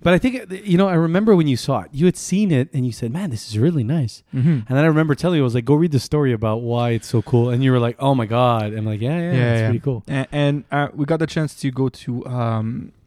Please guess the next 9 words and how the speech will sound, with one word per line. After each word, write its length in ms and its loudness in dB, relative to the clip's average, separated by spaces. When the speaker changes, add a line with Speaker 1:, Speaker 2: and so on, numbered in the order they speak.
Speaker 2:
multiple 260 -6
stores. 400 -10
Kevin 280 -6
took 180 -10
me 100 -6
out 200 -4
one 140 -4
day, 180 -2
and 260 -8